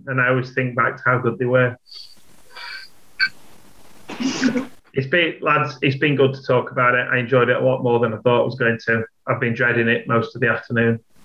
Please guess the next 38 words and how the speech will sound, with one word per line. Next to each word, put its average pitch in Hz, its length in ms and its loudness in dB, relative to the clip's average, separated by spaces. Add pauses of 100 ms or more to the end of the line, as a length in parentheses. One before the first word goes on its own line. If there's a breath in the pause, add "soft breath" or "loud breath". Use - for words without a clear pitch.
(120)
to - 80 -10
be 120 80 0
honest. 113 320 0
I 113 40 -4
text - 380 -4
you 127 80 0
all 120 360 2 (480 loud breath)
about, 131 400 0
<clears throat> - 40 -20
about 139 600 0
half 127 260 0
six 135 320 -2
to 135 100 -6
say 123 380 -2
I 117 80 -4
think 131 240 -2
we 123 80 2
all 120 200 2
feel 127 200 2
a 117 40 0
bit 117 200 0
the - 60 -12
same. 123 420 -2 (720 loud breath)
But 101 260 0
yeah, 131 340 0
whatever 147 300 0
the 131 80 -2
future 123 360 0
holds, 113 680 -2 (800)
we'll 123 160 0
be 127 80 2
supporting 127 400 0
United 123 440 0
'cause - 140 -6
that's - 360 -4
what - 140 2
we 123 100 -2
do. 120 360 0